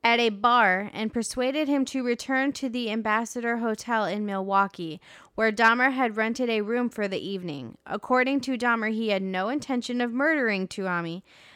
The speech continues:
but r-, rather intended to simply drug him and lie beside him as he explored his body. The following morning, Dahmer awoke to find Tuomi lying beneath him on the bed,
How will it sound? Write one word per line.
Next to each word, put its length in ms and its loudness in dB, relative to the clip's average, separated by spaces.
but 340 2
r-, 60 -12
rather 460 4
intended 600 0
to 120 -4
simply 400 -4
drug 380 2
him 400 0
and 240 -2
lie 180 4
beside 560 0
him 340 -4
as 300 -2
he 140 -4
explored 560 -6
his 200 -4
body. 480 0
The 100 0
following 640 4
morning, 640 0
Dahmer 540 2
awoke 540 0
to 100 -10
find 320 -4
Tuomi 600 -2
lying 420 0
beneath 440 -2
him 180 -2
on 200 0
the 80 0
bed, 480 2